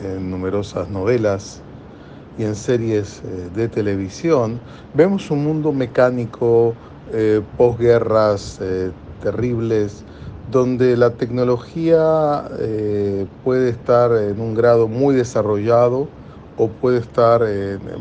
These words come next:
volve-, volvemos, digamos, una etapa como inicial en la historia humana con tecnologías muy primitivas.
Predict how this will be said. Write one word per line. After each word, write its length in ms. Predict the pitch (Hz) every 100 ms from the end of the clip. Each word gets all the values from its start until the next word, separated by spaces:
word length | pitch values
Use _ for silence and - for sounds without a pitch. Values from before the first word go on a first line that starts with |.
| 101
volve-, 360 | 107 107 120
volvemos, 580 | 104 110 113 120 120 117
digamos, 420 | 110 110 110 110
una 140 | 110 107
etapa 480 | 104 113 110 110 104
como 280 | 104 98
inicial 460 | 104 104 - 143 127
en 100 | 104
la 60 | 101
historia 360 | - 110 110
humana 320 | 104 110 113 107
con 160 | 101
tecnologías 640 | 98 95 98 95 - 107
muy 180 | 104 117
primitivas. 840 | 110 110 101 92 101 90 101 117